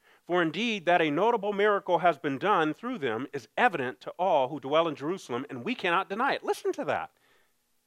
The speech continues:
We can't deny this. It's like, you guys repent. I mean, c-, come on. Humble yourselves. I, I know that takes God's grace to do that. I get that, you guys. I'm,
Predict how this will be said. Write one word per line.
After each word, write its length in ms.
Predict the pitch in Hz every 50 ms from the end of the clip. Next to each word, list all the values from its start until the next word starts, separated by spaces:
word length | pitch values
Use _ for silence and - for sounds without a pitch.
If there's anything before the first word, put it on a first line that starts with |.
| _ _
We 120 | - 240
can't 360 | 247 - - 302 294 311 294 175
deny 380 | 190 180 185 294 330 392 381
this. 440 | 208 156 95 87 - - - - - _ _ _ _ _ _ _ _ _ _ _ _ _ _ _ _ _ -
It's 220 | - 185 - -
like, 220 | 208 208 175 -
you 60 | 202 196
guys 240 | 247 262 262 - -
repent. 420 | 147 - - - 339 - - - - _ _ _ _
I 60 | - 170
mean, 220 | 214 196 165 143 -
c-, 140 | - - _ -
come 160 | - 208 262
on. 340 | 285 - 440 311 - - 85 _ _ _ _ _ _ 120 131 - _ _ _ _ _ _ _ _ _ _ _ _ _
Humble 260 | - 185 240 - 277
yourselves. 720 | 202 131 110 - - - 107 92 - _ _ - - - - _ _ _ _ _ _ _ _ _ _ _ _ _ _ _ _ _ _ _ _ _ _ _ _ _ _ _ _ _ _ _ _ _ _ _ _ _ _ _
I, 300 | - 120 123 - 127 120
I 40 | 127
know 260 | 143 156 151 139 135
that 260 | 131 120 107 _ _ -
takes 240 | - 131 120 -
God's 240 | - 127 127 127 -
grace 240 | - 135 127 123 -
to 80 | - 117
do 120 | 110 98
that. 140 | 95 104 104
I 60 | 110
get 180 | 107 139 - -
that, 200 | 98 95 - -
you 60 | 87
guys. 280 | 90 82 82 85 - -
I'm, 200 | - 95 90